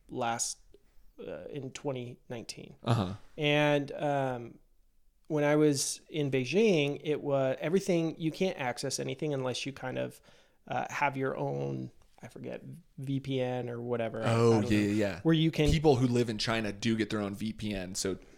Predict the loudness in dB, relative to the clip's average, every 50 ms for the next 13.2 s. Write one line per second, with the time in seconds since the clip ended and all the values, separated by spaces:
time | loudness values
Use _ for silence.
0 | -20 -12 -6 -2 0 0 0 0 0 -2 -2 -2 -2 -2 -2 -6 -10 -8 -8 -8
1 | -6 -6 -6 -6 -6 -6 -6 -6 -8 -6 -2 0 2 2 2 2 2 2 2 2
2 | 0 0 0 0 0 0 -2 -6 -8 -6 -4 -4 -4 -2 -2 -2 -2 -2 -2 -2
3 | -2 -4 -4 -6 -6 -8 -8 -8 -6 -4 -4 -2 -2 -2 -4 -4 -6 -6 -6 -8
4 | -8 -8 -8 -4 -2 -2 -2 -2 -4 -10 -20 -20 -20 -20 -20 -20 _ _ 2 2
5 | 2 4 6 6 6 6 6 4 2 2 -2 -12 -18 -20 -20 -12 -2 0 2 4
6 | 4 4 4 6 4 4 4 4 0 -2 0 0 0 0 0 0 -2 -4 -4 -2
7 | 2 2 4 6 8 10 12 12 12 12 12 10 10 6 4 2 0 0 2 4
8 | 2 2 2 0 0 2 4 4 2 2 -2 -6 -6 -4 -2 -2 -4 -6 -6 0
9 | 2 4 4 4 4 4 4 4 4 4 4 4 2 0 -2 -2 -2 -2 0 0
10 | 0 2 2 4 6 6 6 4 2 -2 -6 -12 _ _ _ _ _ _ _ _
11 | _ _ _ _ _ _ _ -6 -2 0 0 0 0 2 2 4 4 4 2 0
12 | -2 -6 -6 -6 -6 -8 -8 -8 -8 -8 -6 -6 -4 -4 -4 -6 -6 -6 -6 -6
13 | -6 -6 -8 -12